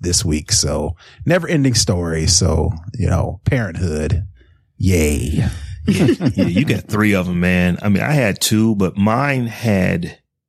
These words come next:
Speaker 2: distance between 'em. So my, my oldest is eight years older than my youngest.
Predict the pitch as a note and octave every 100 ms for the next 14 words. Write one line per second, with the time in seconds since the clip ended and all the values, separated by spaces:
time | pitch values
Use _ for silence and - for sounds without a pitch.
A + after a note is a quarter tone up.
0 | _ _ _ - G2+ - F#2 E2 E2+ -
1 | - E2+ D#2 E2+ - E2+ E2+ D#2+ - F#2+
2 | G2 - F#2+ G2+ G#2+ - G#2 G#2+ F2 E2
3 | - - _ _ - - - - _ -
4 | G2+ F#2 F2+ E2+ - A2 G2+ G2 F#2+ F2
5 | F2+ F#2 E2 D#2 - - _ _ - E2+
6 | F2 G2 C#3+ C#3 - - -